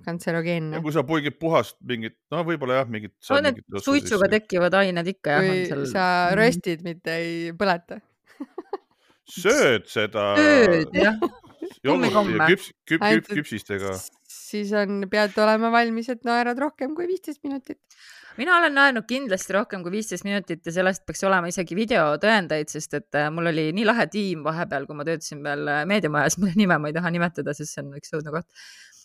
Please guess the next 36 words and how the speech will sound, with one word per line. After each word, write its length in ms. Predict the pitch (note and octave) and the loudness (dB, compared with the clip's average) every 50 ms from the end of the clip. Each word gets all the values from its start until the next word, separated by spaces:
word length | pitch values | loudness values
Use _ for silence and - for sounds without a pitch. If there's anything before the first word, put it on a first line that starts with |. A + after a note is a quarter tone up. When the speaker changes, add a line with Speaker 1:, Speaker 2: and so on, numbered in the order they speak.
| _ _ | _ _
Speaker 3:
Äh, 640 | - E3+ E3 D#3+ D#3+ D#3 D3+ D3 D3 D3 D3+ D3 D3 - | -6 -4 -4 -2 -2 -2 -2 -2 -2 -2 -2 -2 -2 -2
aga 200 | D3 D#3 D3 E3 | -4 -4 -4 -4
mul 100 | E3 E3 | -4 -4
oli 140 | E3 E3 E3+ | -4 -4 -2
nii 120 | G3 A3+ A3+ | 0 2 4
äge 160 | C4 D4+ - - - | 4 4 4 0 0
tiim 420 | C4+ D4+ C#4+ B3+ A3 D3+ D#3 D#3 - - - - - - G#3+ - _ - | -2 0 0 0 -2 -4 -6 -10 -14 -16 -20 -20 -20 -20 -20 -16 _ 0
ja 400 | F#3 F#3 F#3 F3 D#3+ D#3 D#3 - | 4 6 6 6 6 4 2 0
mul 180 | F3+ F3+ F#3 | -2 -2 -2
just 220 | G#3+ C4 - - G3+ | -2 -2 -4 -4 -6
viskas 300 | C#4 - - F3+ - G3 | -6 -4 -4 -4 -2 -2
ette 260 | A#3 - _ - D3+ | -4 -2 _ -4 -6
mingeid 440 | D3 E3 D#3 D#3 D#3 D3+ D#3 - D#3+ | -6 -8 -8 -4 -4 -4 -4 -2 0
vanu 240 | F3 G3 G#3+ A3 G3+ E3 | 2 2 2 2 2 2
mälestusi, 720 | E3 F#3+ G3 F3 G3 F3 - - D3+ D3 - D#3 D3+ D3 D3 | 2 2 2 2 2 0 -6 -10 -12 -8 -6 -6 -6 -6 -6
kus 220 | - E3 D#3+ - F#3 | -8 -10 -8 -6 -4
olid 360 | D#3+ E3 D#3+ D#3+ D#3+ D#3 E3 _ _ | -4 -4 -4 -6 -6 -8 -10 _ _
pildid, 460 | G#3+ G#3+ A#3 B3 A3+ G3 F3 D#3 D#3 | -4 -4 -4 -4 -2 -4 -4 -4 -6
kus 180 | - - D#3+ - | -8 -10 -10 -6
ma 100 | F3+ F3 | -4 -4
olin 180 | E3 E3 E3 E3 | -4 -4 -6 -6
põrandal 680 | - A3 A3+ A3+ D4+ C4 A3+ E3 D3 D3+ D3 D3+ D#3+ E3 | -6 -4 0 2 4 4 4 2 0 -4 -6 -6 -4 0
maas. 560 | F3 G3+ G#3 F#3+ E3+ D#3+ E3 F3 - - - _ _ _ _ _ - | 2 4 4 4 4 2 0 -2 -6 -10 -16 _ _ _ _ _ -4
Lihtsalt 580 | G#3 A#3 A3+ A#3 - - - D#3 D#3+ - - F3+ | -2 -2 -2 -2 -4 -8 -8 -8 -8 -8 -6 -4
ma 80 | E3+ | -2
ei 80 | E3+ E3 | -2 -2
suutnud, 540 | - - B3 B3 A3+ G3+ - - D#3 D#3 C#3+ | -2 -2 0 0 0 0 -2 -4 -8 -6 -4
ma 80 | D3 D3 | -4 -4
niimoodi 640 | D#3+ F3 F#3 G3+ A3 A#3+ A#3+ G#3+ D#3+ G#2 - - D#3 | -2 0 2 2 4 4 4 2 2 0 -2 -2 0
naersin 480 | E3+ F3+ F3 E3 D#3 C#3+ - D#3 D#3 | 4 4 6 4 4 2 -4 -8 -6
ja 80 | D#3 E3 | -2 -2
loomulikult 380 | G#3 A#3+ G#3+ F3 - - D#3+ E3 | 0 0 0 0 -2 -2 -4 -4
ma 60 | E3 | 0
ei 20 | |
mäleta 320 | E3+ E3+ E3 D#3+ - - D3+ | 2 2 2 2 0 -2 -8
nagu 220 | D3 D3 D3+ D3 | -8 -8 -10 -12